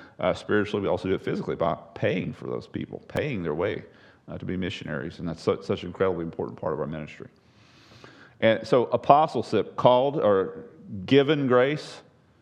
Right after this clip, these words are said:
called as an apostle to bring about the obedience of faith. Here's the third thing that I want us to focus on here in verse five. To bring about the obedience of faith among the Gentiles and among the Jews too.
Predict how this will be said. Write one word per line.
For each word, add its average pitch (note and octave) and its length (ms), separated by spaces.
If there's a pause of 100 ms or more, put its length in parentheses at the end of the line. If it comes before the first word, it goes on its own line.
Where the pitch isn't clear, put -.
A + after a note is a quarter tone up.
(180)
called C#3 360
as C#3 120
an C3 100
apostle B2+ 640
to - 160
bring C3 460
about C3+ 440
the B2 160
obedience B2+ 720
of A2+ 100
faith. A2+ 380
Here's G#2 220
the F2 80
third G#2+ 420
thing G2+ 220
that E2+ 80
I F2 40
want F2+ 220
us - 60
to F#2+ 80
focus F#2+ 340
on F2 160
here F2+ 240 (300)
in F#2+ 180
verse F2+ 220
five. D#2+ 280
To G2+ 120
bring A2+ 380
about C3+ 640 (1120)
the A2+ 180
obedience B2+ 580
of B2+ 120
faith A#2 420
among A2 440
the G2+ 100
Gentiles A#2 760
and F#2 240
among B2+ 200
the F#2 60
Jews F2+ 240
too. E2+ 200